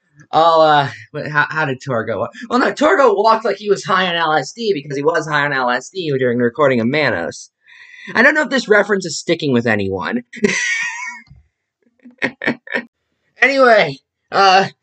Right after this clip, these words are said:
Matt Gaetz, the congressman from Florida's first district, who has a stupid Z in his last name that I will never stop making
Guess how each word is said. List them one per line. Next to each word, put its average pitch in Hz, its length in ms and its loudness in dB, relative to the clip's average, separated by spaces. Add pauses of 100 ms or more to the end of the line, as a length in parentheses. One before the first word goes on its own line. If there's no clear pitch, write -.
(140)
Matt 233 400 2
Gaetz, 220 880 -2
the 180 220 -4
congressman 214 720 0
from 170 160 -12
Florida's 185 500 2
first 170 320 0
district, 185 400 2
who 175 60 2
has 156 120 0
a 151 60 -10
stupid 208 500 -4
Z 185 260 0
in 170 60 2
his 151 160 -2
last 139 380 2
name 151 220 -4
that 151 100 2
I 147 60 4
will 147 180 -6
never 156 180 -4
stop 135 300 0
making 127 300 -8